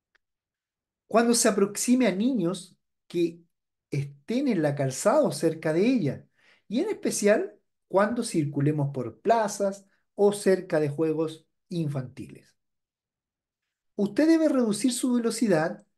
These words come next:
a no más de treinta kilómetros por hora cuando circule por las afueras de un colegio durante las horas de entrada y salida de clase. Cuando se acerque a animales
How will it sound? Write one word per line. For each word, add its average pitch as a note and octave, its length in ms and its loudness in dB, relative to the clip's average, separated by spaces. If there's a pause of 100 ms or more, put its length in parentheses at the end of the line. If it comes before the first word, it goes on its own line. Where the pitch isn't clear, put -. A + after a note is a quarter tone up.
(460)
a F#3 160 -2
no C#4 360 0
más A3+ 440 0
de A3+ 340 -4 (240)
treinta B3+ 460 0
kilómetros F3 480 -2
por F3+ 180 0
hora E3 220 0
cuando C#3+ 240 -2
circule G3 540 0
por C#3 180 -4
las C3+ 180 -6
afueras C4+ 440 0
de F#3+ 60 -2
un F3 140 -6
colegio A3 600 0 (380)
durante G3+ 640 0
las G3+ 260 0
horas G#3+ 240 2
de G3 60 -4
entrada F#3 460 0
y - 20 -8
salida F3+ 400 -4
de F#3+ 140 -4
clase. G#3 440 -4 (1400)
Cuando G3 320 -2
se - 140 -4
acerque D4+ 500 0
a G3+ 60 4
animales E3 800 0